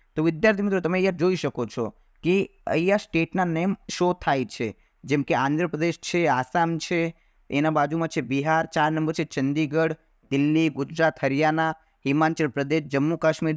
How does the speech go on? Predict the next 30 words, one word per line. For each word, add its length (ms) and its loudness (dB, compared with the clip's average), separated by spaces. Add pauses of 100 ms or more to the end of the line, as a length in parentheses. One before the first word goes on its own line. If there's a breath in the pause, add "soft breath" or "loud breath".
ઝારખંડ. 440 0 (280)
તો 100 6
આ 80 2
બધા 240 2
સ્ટેટ 400 0
છે. 100 0 (240)
તો 80 2
આપણે 220 0
સ્ટેટ 400 0
વાઇઝ 260 0 (360)
ડિવિઝન 580 2
આપણે 260 -2
સર્ચ 320 0
કરી 220 0
શકીએ 320 -4
છીએ. 100 -2 (320)
જેમ 240 2
કે 140 2
મારે 220 0
ગુજરાતમાં 420 0
કેટલા 260 0
ડિવિઝન 460 0
છે 100 0
એ 80 -14
ચેક 180 -4
કરવું, 240 0
તો 60 0
મેં 140 -2
ગુજરાત 260 0
ઉપર 100 -2